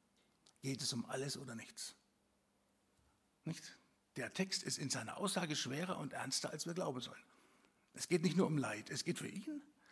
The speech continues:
um alles oder nichts. Um alles oder nichts. Ein ähnliches Motiv finden wir auch im Neuen Testament, und zwar im, äh, Matthäus-Evangelium Kapitel vier, ähm, wo Jesus,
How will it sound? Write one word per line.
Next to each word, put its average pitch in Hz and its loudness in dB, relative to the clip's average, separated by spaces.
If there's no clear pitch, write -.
um 139 0
alles 175 2
oder 175 4
nichts. - 0
Um 127 -4
alles 190 2
oder 156 2
nichts. - -2
Ein 185 12
ähnliches 208 8
Motiv 208 6
finden 180 8
wir 175 8
auch 147 6
im 151 8
Neuen 175 10
Testament, 185 6
und 175 4
zwar 160 8
im, 170 4
äh, 175 6
Matthäus-Evangelium 185 8
Kapitel 165 6
vier, 240 6
ähm, 165 10
wo 175 8
Jesus, 202 8